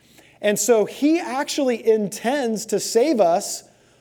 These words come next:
whether or not we really <laughs> understood what we were asking. And so he comes into town, he says, "Y'all want me here? Great. Let me go to God's house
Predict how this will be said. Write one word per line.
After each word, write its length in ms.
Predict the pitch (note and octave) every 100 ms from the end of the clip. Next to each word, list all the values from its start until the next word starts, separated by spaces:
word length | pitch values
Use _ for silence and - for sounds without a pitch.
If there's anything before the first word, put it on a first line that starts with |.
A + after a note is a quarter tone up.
| _ _ _ _
whether 520 | E3+ F3 A#3+ D#4 D#4+
or 220 | D#4 C4+ B3
not 360 | C4+ D4 A#3+
we 260 | F#3+ B3+ E4
really 400 | C4+ A#3+ A#3 A3
<laughs> 60 | G#3+
understood 600 | F#3+ - - - G3 A3
what 200 | G#3 G3+
we 120 | G#3+
were 120 | G#3+
asking. 600 | A3+ C#4 - F#3 B2+ A2+ - _ _ _ _ _ _ _ _ _ _ _ -
And 160 | G#3
so 180 | - A3
he 200 | F3+ C4
comes 420 | C4 A#3+ C#4+ C4+
into 140 | C#4+ A#3+
town, 100 | C#4+
he 60 |
says, 200 | B3+ F3
"Y'all 180 | G3+ A#3
want 220 | A3+ B3+
me 80 | B3+
here? 180 | B3 C#4
Great. 400 | F#3 A#3 A3 D#3+
Let 100 | F#3+
me 100 | F#3+
go 380 | F3 G#3 A3+ A3+
to 160 | F3
God's 320 | D3+ F3+ F#3+
house 480 | F3+ C#3 A2+ - -